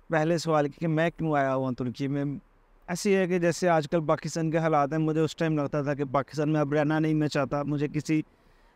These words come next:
बाहर की कंट्री जाना चाहिए, कहीं और जाना चाहिए वगैरह वगैरह। तो मैं तुर्की आया और भी काफ़ी कंट्रीज़ गया हुआ हूँ, तो मुझे तुर्की अच्छा लगा, कल्चर अच्छा है, मस्जिदें हैं, मुस्लिम है, नमा-, अजान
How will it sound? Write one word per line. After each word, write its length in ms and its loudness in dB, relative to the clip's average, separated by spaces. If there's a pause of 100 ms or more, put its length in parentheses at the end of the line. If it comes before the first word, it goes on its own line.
(140)
बाहर 280 4
की 120 -2
कंट्री 280 0
जाना 240 2
चाहिए, 260 -2
कहीं 280 0
और 220 0
जाना 260 0
चाहिए 300 -2
वगैरह 340 2
वगैरह। 240 0
तो 100 -4
मैं 140 0
तुर्की 300 0
आया 220 2
और 180 2
भी 100 -2
काफ़ी 260 2
कंट्रीज़ 340 -2
गया 180 2
हुआ 180 0
हूँ, 100 -2
तो 60 -2
मुझे 180 0
तुर्की 280 -2
अच्छा 240 0
लगा, 340 2
कल्चर 360 0
अच्छा 240 0
है, 100 0
मस्जिदें 560 0
हैं, 220 0
मुस्लिम 540 0
है, 80 0
नमा-, 280 0
अजान 500 0